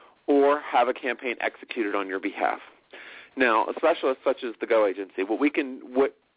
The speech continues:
we do is we would come up with an entire strategy for you so that you can effectively market online. Now, we would execute, we would formulate and execute this entire campaign until it was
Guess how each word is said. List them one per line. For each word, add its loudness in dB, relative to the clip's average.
we 0
do -4
is 0
we -2
would -4
come -2
up -2
with 0
an -8
entire -2
strategy -2
for 2
you 0
so 2
that -2
you -12
can -14
effectively -4
market -6
online. -6
Now, 6
we 2
would 0
execute, -4
we 0
would 0
formulate 2
and -4
execute -6
this -8
entire 0
campaign -8
until -2
it -4
was -10